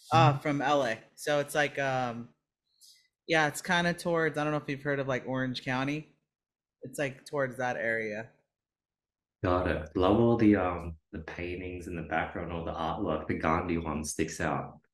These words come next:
Speaker 2: <laughs>
Speaker 1: Oh, yeah. I mean, each one kinda, like, means something. Uh, yeah, definitely. But for motivation purposes, you know?
Speaker 2: That's super cool. Frankie, how I first came about you, I think I s-, was watching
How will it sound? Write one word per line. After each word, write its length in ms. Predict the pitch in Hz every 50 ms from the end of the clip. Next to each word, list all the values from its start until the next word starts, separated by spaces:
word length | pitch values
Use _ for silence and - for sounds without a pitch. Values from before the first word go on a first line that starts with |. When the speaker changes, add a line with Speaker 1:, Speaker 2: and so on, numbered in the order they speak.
| _ _ _ _ _ _ -
Speaker 2:
<laughs> 200 | 98 85 - -
Speaker 1:
Oh, 500 | 98 90 - 92 92 - - 175 175 175 175
yeah. 320 | 170 170 170 170 165 156 143
I 80 | 147 156
mean, 160 | 156 160 156
each 220 | 160 165 165 - 185
one 140 | 180 180
kinda, 300 | 170 - 170 156 156 156
like, 240 | 151 143 139 127 104
means 480 | 120 120 123 127 135 139 135 131 135 -
something. 560 | 131 120 117 120 120 - 120 117 113 110 110
Uh, 240 | 110 113 107 107 - -
yeah, 240 | 113 120 117 110 113
definitely. 800 | 113 - 139 135 131 131 135 127 120 117 113 104 110 110 110 - _ _ _ _ _
But 220 | 151 151 151 151 -
for 120 | 170 165
motivation 880 | 165 165 165 165 175 175 175 170 160 160 160 160 151 - - 147 143 139
purposes, 640 | 135 147 131 123 - - 123 120 - 127 123 117 117
you 120 | 120 120
know? 240 | 120 120 127 135 139 139 - _ _ _ _ _ _ _ _ _ _ _ _ _ _ _ _ - - - _ _ _
Speaker 2:
That's 240 | - 107 107 - -
super 260 | - 110 104 - 104
cool. 460 | - - 107 104 98 90 82 - - - - _ _
Frankie, 320 | - 110 117 139 135 143
how 200 | 135 135 135 156
I 120 | 190 208 208
first 500 | - - 135 139 160 - - - - -
came 320 | - - - 139 139 143
about 340 | 139 120 123 113 110 101 110
you, 120 | 120 123
I 80 | 113 107
think 260 | - - 165 165 -
I 80 | 180 180
s-, 260 | 165 - - - -
was 280 | 135 131 117 117 113 107
watching 920 | 104 101 104 131 139 135 - - - 120 101 87 87 92 101 104 -